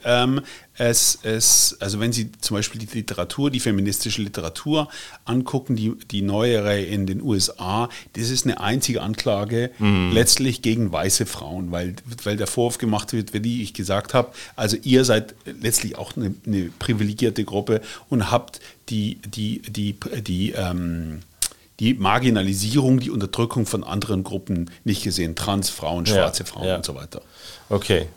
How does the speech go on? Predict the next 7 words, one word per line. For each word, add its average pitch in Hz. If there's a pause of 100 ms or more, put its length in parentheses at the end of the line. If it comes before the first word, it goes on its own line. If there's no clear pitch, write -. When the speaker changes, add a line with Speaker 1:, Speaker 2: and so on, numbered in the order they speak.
(120)
Speaker 2:
okay. 90 (680)
Ähm, 127 (1700)
als 120
Reaktion 123
auf 110
diese, 101
ähm, 90